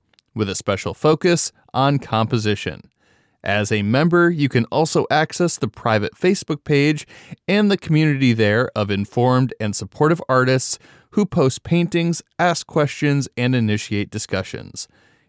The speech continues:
It's never too late to join Cold Wax Academy. All live sessions are recorded, and there are now nearly one hundred previous sessions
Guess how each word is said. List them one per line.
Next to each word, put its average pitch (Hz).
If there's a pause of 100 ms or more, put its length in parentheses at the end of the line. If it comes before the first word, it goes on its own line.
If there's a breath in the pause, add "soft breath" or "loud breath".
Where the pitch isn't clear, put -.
It's 101
never 123
too 160
late 123
to 131
join 117
Cold 113
Wax 107
Academy. 104 (500)
All 107
live 110
sessions 147
are 139
recorded, 160 (220 loud breath)
and 139
there 156
are 156
now 175
nearly 160
one 151
hundred 156
previous 160
sessions 110